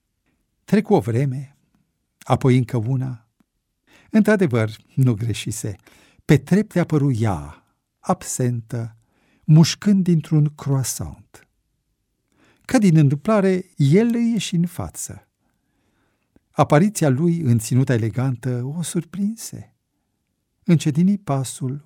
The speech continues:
uimită. "Ce cauți aici?" "Pe tine, Alhambra." "Ce te-a apucat?" întrebă ea moale. Vocea ei suna diferit față de ultimele dăți.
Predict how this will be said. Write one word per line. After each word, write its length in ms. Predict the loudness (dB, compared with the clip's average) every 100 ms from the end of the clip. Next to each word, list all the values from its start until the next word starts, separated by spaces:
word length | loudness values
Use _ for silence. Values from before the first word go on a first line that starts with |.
| _
uimită. 640 | -6 -4 -8 -10 -20 -20 _ _ _ _ _ _ _ _ _ _ _ _ _ _
"Ce 180 | -12 -10
cauți 400 | -6 -4 -4 -4
aici?" 420 | -6 -8 -18 -20 _ _ _ _ _ _ _ _ _ _
"Pe 160 | 2 2
tine, 680 | 2 0 0 -2 -6 -12 -6
Alhambra." 1300 | -2 -2 -2 -4 -2 -4 -8 -10 -12 -12 -14 -18 _ _ _ _ _ _ _ _ _ _ _ _
"Ce 320 | -12 -8 -8
te-a 160 | -4 -4
apucat?" 600 | -4 -8 -6 -8 -10 -4
întrebă 400 | -2 0 0 0
ea 140 | 0
moale. 600 | -2 -4 -8 -10 -12 -16 _ _ _ _ _ -20 _
Vocea 340 | 0 2 0
ei 180 | 0 0
suna 300 | -2 0 0
diferit 680 | -2 -4 -2 -2 -6 -12 _
față 300 | -8 -8 -6
de 120 | -6
ultimele 560 | -4 -6 -6 -8 -8 -10
dăți. 460 | -12 -18 -20 -20